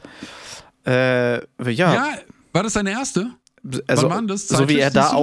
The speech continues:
Speaker 1: aussieht, ich würde sagen, ja, zweitausenddrei.
Speaker 2: Das kann gut sein.
Speaker 1: Mhm.
Speaker 2: Das passt.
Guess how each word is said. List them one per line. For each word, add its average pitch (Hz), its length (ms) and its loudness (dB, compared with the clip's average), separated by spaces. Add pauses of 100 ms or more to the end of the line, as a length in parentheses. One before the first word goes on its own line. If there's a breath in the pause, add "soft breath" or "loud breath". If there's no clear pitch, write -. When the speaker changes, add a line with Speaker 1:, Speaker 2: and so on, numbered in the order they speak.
(100)
Speaker 1:
aussieht, - 420 -4 (140)
ich 127 160 -2
würde 151 180 2
sagen, 151 360 0
ja, 147 220 0
zweitausenddrei. 131 840 0 (1200 soft breath)
Speaker 2:
Das 175 200 -2
kann 214 180 -2
gut 202 140 -6
sein. 101 200 -4 (800)
Speaker 1:
Mhm. 107 420 -2 (240)
Speaker 2:
Das 147 140 -2
passt. - 380 -4